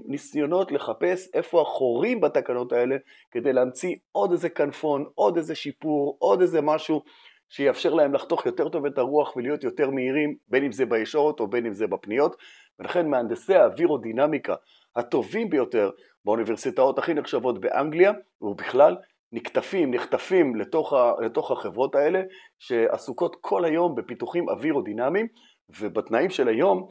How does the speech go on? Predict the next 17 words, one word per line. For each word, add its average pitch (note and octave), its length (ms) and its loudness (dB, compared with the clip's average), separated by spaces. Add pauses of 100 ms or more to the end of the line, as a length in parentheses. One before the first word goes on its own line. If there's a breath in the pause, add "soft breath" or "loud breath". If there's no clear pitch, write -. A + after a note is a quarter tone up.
(340 soft breath)
לא B2+ 140 0
רק F#3 200 -2
מפתחים C#3 500 -4
את B2 80 -2
זה B2+ 120 2
על A2 60 4
המחשב A2+ 540 2
באיזה G#2 680 0 (360 soft breath)
תוכנת, B2 460 -4
אה, A2 140 2
סוליד B2+ 380 0
ארט A2+ 280 4
או, A#2 40 2
או, G#2 640 0
או G#2 40 2
whatever, G2+ 440 0
אלא B2+ 120 4